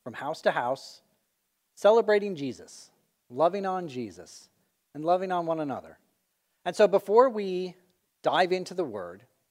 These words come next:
let's spend just a moment praying together. Heavenly Father, we bless you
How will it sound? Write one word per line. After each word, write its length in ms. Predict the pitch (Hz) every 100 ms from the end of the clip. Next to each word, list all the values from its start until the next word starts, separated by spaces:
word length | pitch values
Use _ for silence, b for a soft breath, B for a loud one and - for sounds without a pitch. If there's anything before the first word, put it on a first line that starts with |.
| _ _ _ _
let's 200 | 156 175
spend 200 | - 196
just 200 | 185 180
a 20 |
moment 420 | 190 127 127 131 -
praying 300 | 147 117 101
together. 380 | 98 85 82 _ _ _ _ _ _ _ _ _ _ _ -
Heavenly 260 | 160 165
Father, 320 | 147 147 143
we 140 | 143 135
bless 340 | 123 127 -
you 160 | 156